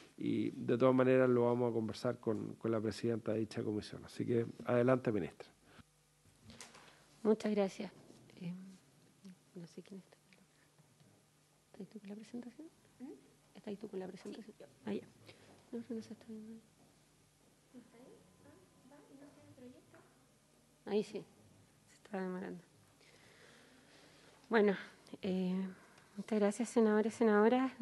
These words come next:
Speaker 2: Eh, respecto al proyecto de ley sobre el derecho a una, de las mujeres a una vida libre de viencia, boletín once cero siete siete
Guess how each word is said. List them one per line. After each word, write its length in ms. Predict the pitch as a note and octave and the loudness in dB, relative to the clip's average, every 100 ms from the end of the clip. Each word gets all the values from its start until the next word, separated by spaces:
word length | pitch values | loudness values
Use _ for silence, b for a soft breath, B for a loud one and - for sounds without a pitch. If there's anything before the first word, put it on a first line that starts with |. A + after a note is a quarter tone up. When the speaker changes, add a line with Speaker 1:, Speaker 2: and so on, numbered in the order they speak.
| G#3 - | -8 -8
Speaker 2:
Eh, 460 | - F#3+ F#3 F#3 F#3 | -2 0 2 2 2
respecto 840 | F#3+ - A3 - A3+ A3 G#3+ G#3 G#3 - B B B B B B B B B B - - | 0 0 -2 4 4 6 6 4 2 -4 B B B B B B B B B B -16 2
al 340 | G#3 G#3 A3 | 4 6 6
proyecto 560 | G#3+ A3+ A3 A#3 - B3 | 6 6 8 6 6 8
de 160 | A#3+ A3+ | 10 10
ley 360 | A3 A#3 B3 | 10 8 6
sobre 200 | A#3+ A#3 | 4 4
el 80 | G#3 | 4
derecho 360 | G3+ G#3 - A#3 | 6 4 4 6
a 40 | |
una, 300 | A3+ A3 G#3 | 6 6 4
de 240 | G#3 F#3+ | 2 2
las 100 | F#3+ | 4
mujeres 380 | G3 F#3+ A3+ A3 | 4 2 2 4
a 20 | |
una 200 | A3 G#3+ | 4 6
vida 180 | G3+ A3 | 6 4
libre 260 | G#3+ A3 A3+ | 4 4 6
de 80 | A3+ | 4
viencia, 560 | A3 G#3 A3+ A3 A#3+ | 4 4 4 4 0
boletín 480 | A3 G#3 G3 G#3+ G#3+ | 0 0 4 4 4
once 300 | G#3+ G3+ A3+ | 2 0 -2
cero 200 | - G#3 | -2 -2
siete 220 | - G3+ | -2 -6
siete 420 | F3+ - A3 A3 | -6 -8 -6 -6